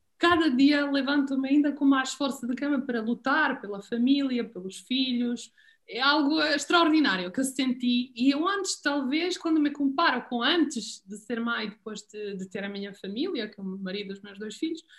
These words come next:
não sei, eu comparando com aquele antes, até parece bastante mais, eh, mais <laughs> feliz agora e, e mais entusiasmada. Mas é, é, é ver-, a verdade é que é um, um, um bom driver e,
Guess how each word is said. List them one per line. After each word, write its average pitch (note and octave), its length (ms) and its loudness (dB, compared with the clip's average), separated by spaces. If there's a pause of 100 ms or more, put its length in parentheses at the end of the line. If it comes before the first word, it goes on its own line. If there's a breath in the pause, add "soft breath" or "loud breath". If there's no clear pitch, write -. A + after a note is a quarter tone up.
(520 soft breath)
não G#4 180 -2
sei, F#4+ 460 -2
eu C#4 180 0
comparando D#4+ 540 2
com D#4 100 0
aquele E4 280 0
antes, G#4 720 0 (100)
até D#4+ 300 -2
parece F4 400 0
bastante E4 500 2
mais, D#4+ 680 2
eh, C#4 260 -2
mais D#4+ 300 4
<laughs> - 60 -8
feliz C4+ 560 6
agora C#4 560 0
e, A3 460 -2
e A3 40 -10
mais A3+ 360 0
entusiasmada. G3+ 640 -12
Mas A3 200 -10
é, C#4 200 0
é, B3 400 -8
é B3 40 -2
ver-, A3 220 -8 (100)
a G#3+ 60 -4
verdade A#3+ 460 0
é A#3+ 40 -6
que B3+ 140 -6
é A#3+ 100 -2
um, A#3+ 60 -2
um, G#3+ 640 -8 (540)
um A#3 160 2
bom A#3 320 0
driver A3 480 2
e, G3+ 500 -6